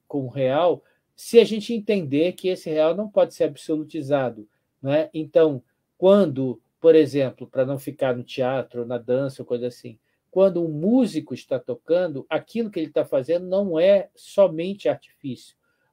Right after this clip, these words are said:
Há elementos de artifício, mas há elementos de uma verdade absoluta ali,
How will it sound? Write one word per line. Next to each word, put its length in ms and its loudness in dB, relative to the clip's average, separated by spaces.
Há 240 4
elementos 560 -2
de 80 -4
artifício, 560 -12
mas 200 -4
há 60 -2
elementos 460 -6
de 60 -18
uma 120 -2
verdade 420 -4
absoluta 680 -8
ali, 320 -6